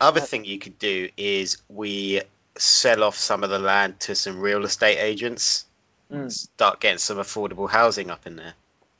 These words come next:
Speaker 2: Sure, but that seems as evil. It's just like corporations taking over a place, which is,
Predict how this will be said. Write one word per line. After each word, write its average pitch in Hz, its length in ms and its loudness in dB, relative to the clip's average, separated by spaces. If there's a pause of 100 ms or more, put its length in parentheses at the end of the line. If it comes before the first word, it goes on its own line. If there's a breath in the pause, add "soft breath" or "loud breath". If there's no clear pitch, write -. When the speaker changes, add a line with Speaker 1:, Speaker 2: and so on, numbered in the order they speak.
(600)
Speaker 2:
Sure, 131 760 4 (560)
but 160 160 -2
that 190 360 2
seems 170 240 -2 (100)
as 139 180 6
evil. 160 420 2
It's 175 80 -2
just 190 120 4
like 151 220 6
corporations 160 880 0 (120)
taking 147 320 -4
over 135 260 0
a 123 140 0
place, 139 300 0
which 156 160 -6
is, 240 140 6